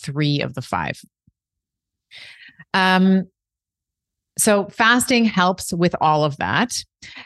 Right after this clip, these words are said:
The other thing, of course, that I mentioned before with growth hormone, when I was talking about the sexually dimorphic liver, growth hormone, as I mentioned, is known to, um, pres-, help preserve muscle mass and bone density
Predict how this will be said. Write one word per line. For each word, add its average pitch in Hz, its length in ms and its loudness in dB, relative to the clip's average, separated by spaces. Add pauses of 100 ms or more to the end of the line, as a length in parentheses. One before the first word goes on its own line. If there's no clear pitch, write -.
The 208 220 2
other 359 240 4
thing, 185 320 2
of 165 120 -4
course, 175 260 0
that 175 120 0
I 160 60 0
mentioned 190 400 2
before 175 280 0
with 170 140 0
growth 156 220 -2
hormone, 185 420 0
when 151 100 -2
I 143 60 -2
was 151 120 -4
talking 160 260 -2
about 156 160 -2
the 156 60 -2
sexually 160 420 -2
dimorphic 147 600 -2
liver, 160 540 0 (320)
growth 240 240 2
hormone, 240 500 2
as 165 180 -2
I 160 100 2
mentioned, 170 720 0
is 156 460 2 (120)
known 196 540 4 (120)
to, 185 460 2 (120)
um, 143 720 -2 (480)
pres-, 175 320 0
help 185 320 -2
preserve 175 420 0
muscle 156 340 -2
mass 170 360 0
and 175 160 0
bone 147 240 -2
density 185 640 0